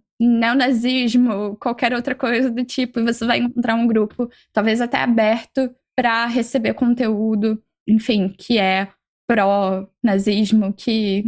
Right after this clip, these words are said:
enfim, né, advoga pelas piores coisas do mundo. Então, o Telegram, por exemplo, poderia pl-, implementar mecanismos de mitigação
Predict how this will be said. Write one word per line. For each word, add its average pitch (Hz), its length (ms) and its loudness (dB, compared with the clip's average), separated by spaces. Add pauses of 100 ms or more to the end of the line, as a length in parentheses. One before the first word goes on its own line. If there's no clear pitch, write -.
enfim, 190 360 -2
né, 202 160 2
advoga 196 360 0
pelas 202 240 -2
piores 196 380 -2
coisas 202 360 0
do 226 120 4
mundo. 214 480 0 (220)
Então, 247 280 0
o 269 40 -2
Telegram, 277 440 0
por 285 140 -2
exemplo, 285 380 0
poderia 311 320 -2
pl-, - 200 -8 (160)
implementar 311 600 2 (260)
mecanismos 302 580 0
de 302 80 0
mitigação 294 880 -2